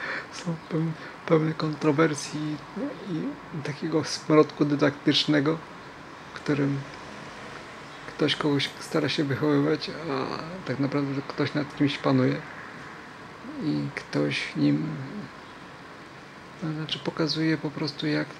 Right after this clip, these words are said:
to się odbywa ten proces, że, że ktoś jeden ma władzę, ktoś dru-, drugi jest podporządkowany i korzysta z okazji.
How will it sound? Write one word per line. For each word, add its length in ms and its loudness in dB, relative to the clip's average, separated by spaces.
to 100 -2
się 200 0
odbywa 360 -2
ten 200 -2
proces, 440 -2
że, 240 -2
że 680 -2
ktoś 300 -2
jeden 220 4
ma 140 4
władzę, 480 2
ktoś 400 -6
dru-, 200 2
drugi 320 -2
jest 200 -2
podporządkowany 760 -2
i 60 -2
korzysta 420 -2
z 80 -6
okazji. 460 -2